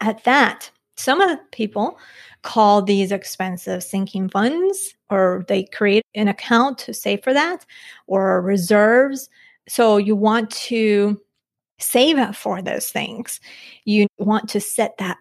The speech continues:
aside, because if you have a fixed income and you're solely banking on those fixed expenses, if, let's say, just for example's sakes, the income is three thousand dollars and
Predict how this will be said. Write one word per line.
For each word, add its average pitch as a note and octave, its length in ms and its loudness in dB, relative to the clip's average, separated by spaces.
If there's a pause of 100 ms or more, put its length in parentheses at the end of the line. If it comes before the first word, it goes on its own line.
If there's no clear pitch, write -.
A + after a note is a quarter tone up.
aside, G#3+ 920 -2
because G#3+ 340 -2
if G3 200 -4
you C#4+ 100 2
have D4+ 240 0
a A3 100 2
fixed - 440 -4
income F#3+ 500 0 (400)
and G#3+ 160 6
you're G#3+ 160 4
solely C#4 560 2
banking G#3 720 2
on G3 380 0
those F#3+ 340 -4
fixed - 380 -8
expenses, - 840 -8 (320)
if, G#3+ 220 -4
let's B3+ 260 2
say, B3 380 -4 (260)
just - 280 -14
for G#3+ 100 0
example's G3 520 0
sakes, - 420 -8 (460)
the F#3+ 180 0
income A3 400 2
is F#3 460 -4 (260)
three F#3+ 200 -6
thousand A#3+ 400 2
dollars G#3+ 600 -4 (580)
and G#3 380 2